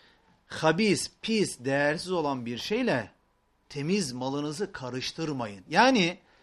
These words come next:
size ait olmayan, bir başkasına ait olan bir malı sakın ola sahiplenerek kendi güzel malınızı da çirkinleştirmeyin. Çünkü başkasının malını haksız yere aldığınız zaman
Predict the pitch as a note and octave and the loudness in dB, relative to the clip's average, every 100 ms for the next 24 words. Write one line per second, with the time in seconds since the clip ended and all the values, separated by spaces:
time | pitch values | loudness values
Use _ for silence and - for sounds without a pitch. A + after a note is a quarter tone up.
0 | - - - - E3+ F#3 C4+ G#3+ A#3+ C4 | -20 -20 -8 -2 2 6 8 8 8 6
1 | G#3+ A#3 A#3+ D#3+ G2+ - _ _ _ B2 | 10 10 10 8 4 -6 _ _ _ -2
2 | E3+ A3 F#3 F3 - F3+ - A3 A3 E3+ | 2 4 4 2 0 -6 -6 -2 0 2
3 | D#3 F3 F#3 F3 D3+ C3+ C3 D#3+ D3+ D#3+ | 2 2 -2 -4 -4 -4 -4 -2 4 12
4 | B3+ D4+ - _ _ _ _ - C#3+ C3 | 12 12 4 _ _ _ _ -10 -8 -4
5 | G3+ G3 D3+ B2 - C#3+ C#3 D3+ D3+ F3+ | -2 0 0 -2 -2 0 0 -2 -6 -2
6 | B3 D3+ - C#3+ C#3+ F3 D3 B2 D3 D#3+ | 0 -2 -4 -6 -4 -4 -6 -6 -4 -4
7 | C#3 B2+ C3+ C#3+ G#3 F#3 B3 - _ _ | -4 -6 -6 -6 0 4 4 2 _ _
8 | - F3 C3 D3+ B2+ A#2+ - A2 G2 G2 | 0 2 0 -4 -4 -4 -8 -14 -18 -20
9 | _ _ _ _ _ _ _ _ _ _ | _ _ _ _ _ _ _ _ _ _
10 | _ - E3+ A3+ C3 D3 - F3 G3 A3 | _ -8 -4 -2 2 0 0 -4 -2 0
11 | G3 D#3+ G3 F#3 D#3 D3 - F#3+ F3+ D#3+ | 2 2 2 2 0 0 -4 -2 0 2
12 | D#3 D3+ F3 F#3 D3 D3 D3 A#2+ | 0 -2 -4 -4 -2 0 2 2